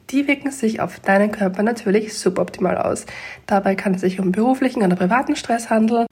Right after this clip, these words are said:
aber auch um einen Mangel an bestimmten Nährstoffen, zum Beispiel in deinem Körper, zu intensives Training oder Training mit unreichend Pausen, dass du keine Ruhetage einhältst, zu wenig Kalorien isst, aber auch Spritzmittel wie Pestizide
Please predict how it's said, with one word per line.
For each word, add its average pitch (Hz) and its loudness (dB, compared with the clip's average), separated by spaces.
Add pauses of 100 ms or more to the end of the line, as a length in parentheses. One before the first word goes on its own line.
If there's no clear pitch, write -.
aber 285 2
auch 226 4
um 214 0
einen 185 6
Mangel 185 4
an 185 0
bestimmten 185 0
Nährstoffen, 226 2
zum 208 -2
Beispiel 190 0
in 190 0
deinem 190 2
Körper, 226 2 (340)
zu - -8
intensives 220 0
Training 254 0
oder 214 0
Training 214 0
mit 214 0 (120)
unreichend 202 2
Pausen, 277 2 (360)
dass 185 -4
du 202 -4
keine 202 -2
Ruhetage 240 0
einhältst, 208 2
zu 269 0
wenig 269 2
Kalorien 269 0
isst, 240 2 (400)
aber 247 2
auch 233 2
Spritzmittel 254 -2
wie 214 2
Pestizide 247 0